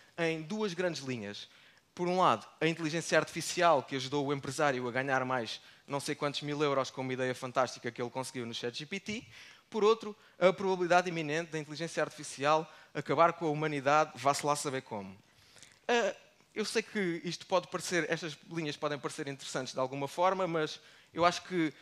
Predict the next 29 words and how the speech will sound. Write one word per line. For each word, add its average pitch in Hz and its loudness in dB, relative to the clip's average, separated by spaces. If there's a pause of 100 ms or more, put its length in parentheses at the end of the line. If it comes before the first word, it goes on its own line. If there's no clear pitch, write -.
(140)
se - -4
ganhar 185 8
dinheiro 165 4
é 156 2
importante, 160 -4
não 156 -2
é 156 2
aquilo 151 -4
que - -10
socialmente 143 -2
nos 135 -8
deve 139 -2
preocupar 131 0
a 120 0
todos, 151 -4
porque - -20
temos 143 -4
preocupações 135 -8
um 135 -8
bocadinho 127 -8
mais, 117 -6 (380)
mais 127 0
relevantes 131 -4
e 135 -6
prementes. 151 -6 (280)
E 185 -4
por 214 -6
outro 208 0
lado, 139 4